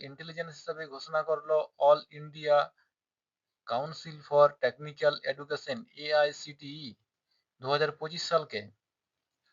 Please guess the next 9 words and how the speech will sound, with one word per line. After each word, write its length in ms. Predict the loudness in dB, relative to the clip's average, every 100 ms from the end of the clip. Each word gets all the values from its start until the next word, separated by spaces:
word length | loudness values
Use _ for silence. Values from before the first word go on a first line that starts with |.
| _ _
আঠারো 280 | 0 2 2 0
নম্বরে, 280 | 4 2 2 0
জাতীয় 240 | 0 -4 -10
যুব 120 | -6 -6
দিবস 220 | -2 -4 -2 -2
কবে 160 | 0 0
পালন 160 | -2 -2
করা 160 | 2 4
হয়? 180 | 6 4